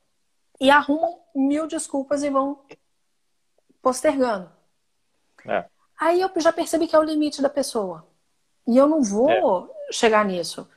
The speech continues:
Speaker 2: Agora, esse limite de comportamento, por exemplo, principalmente quem não, a questão de falar em público, é claro que o falar em público pre-, tem aquele impacto inicial, às vezes a pessoa vai, ela vai ter uma vergonha, não sei o que, até, é hábito,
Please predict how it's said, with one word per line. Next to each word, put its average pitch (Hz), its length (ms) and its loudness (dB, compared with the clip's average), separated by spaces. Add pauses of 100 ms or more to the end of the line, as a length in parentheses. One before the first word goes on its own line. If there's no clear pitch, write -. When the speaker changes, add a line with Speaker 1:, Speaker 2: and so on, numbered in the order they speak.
(260)
Speaker 2:
Agora, 143 260 8
esse 170 160 8
limite 170 340 6
de 160 140 2
comportamento, 160 920 4
por 131 100 4
exemplo, 117 240 8
principalmente 139 420 4
quem 135 140 0
não, 127 340 0
a 113 200 4
questão 120 260 0
de 120 80 -8
falar 120 240 6
em 117 60 0
público, 175 340 2
é 127 60 6
claro 139 180 6
que 165 100 4
o 156 60 8
falar 151 300 6
em 147 100 0
público 156 540 0 (120)
pre-, 143 140 0
tem 156 220 4
aquele 185 240 4
impacto 185 440 2
inicial, 156 380 6
às 143 100 8
vezes 151 160 0
a 175 60 4
pessoa 196 340 4
vai, 160 320 6
ela 269 120 2
vai 254 160 4
ter 185 100 2
uma 160 160 4
vergonha, 143 520 4
não 131 40 -2
sei 139 140 0
o - 20 -16
que, 180 60 4
até, 185 280 4
é 214 60 8
hábito, 147 400 4